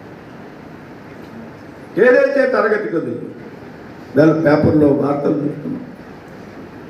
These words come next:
గురువుల తాలూకా కొన్ని విషయాలు జీర్ణించుకోలేని స్థాయిలో ఉంటున్నాయి. వేళ తల్లిదండ్రుల కాన్సెప్ట్ కూడా మారింది. ఒకప్పుడు తల్లిదండ్రులు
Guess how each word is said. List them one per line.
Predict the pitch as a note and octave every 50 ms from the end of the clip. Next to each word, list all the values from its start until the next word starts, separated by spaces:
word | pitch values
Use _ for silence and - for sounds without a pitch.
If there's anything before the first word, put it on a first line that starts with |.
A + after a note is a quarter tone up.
| - - - - -
గురువుల | C3 D#3 F#3 G3 G3 -
తాలూకా | F#3 F3 E3+ E3 E3+ E3 - E3 E3 D#3+ D#3 - - - - - - - - - - - - - - - - - - - - - -
కొన్ని | - C3+ D3 C#3
విషయాలు | C#3 C#3 - - E3 E3 D#3 D3 D3 D3 - - - - - - - - - - - - - - - - - - - - -
జీర్ణించుకోలేని | C#3 D#3+ F#3 G3 G3 - G3 - F#3 F3+ E3 D#3+ D#3 D#3 D3+
స్థాయిలో | - - C#3+ C#3 C#3 C3+ C#3
ఉంటున్నాయి. | C3+ C3 A#2+ A#2+ B2+ B2 A#2+ A#2+ - - - - - - - - - - - - - - - - - - - -
వేళ | A3 B3 C4
తల్లిదండ్రుల | B3+ - C4 B3+ C4 C#4 C#4+ C#4+ D4 D4 C#4 C#4 C#4+ C#4+ C#4
కాన్సెప్ట్ | - B3 B3+ C#4 C#4+ - C#4+ C#4+ C#4+ C#4 -
కూడా | C#4 C#4 C#4+ C#4+
మారింది. | C4 B3 C4 C4+ C#4 C4+ C4 A#3+ C4+ - - - - - - - - - - - - - - - - - - - - - - - - - - - - - -
ఒకప్పుడు | F#3+ F#3+ B3 A#3+ B3 C#4 D4 D4 D4
తల్లిదండ్రులు | - C4+ C4+ C#4+ C#4+ C#4 C#4+ C#4+ C#4+ D4 D4 C#4+ C#4+ C#4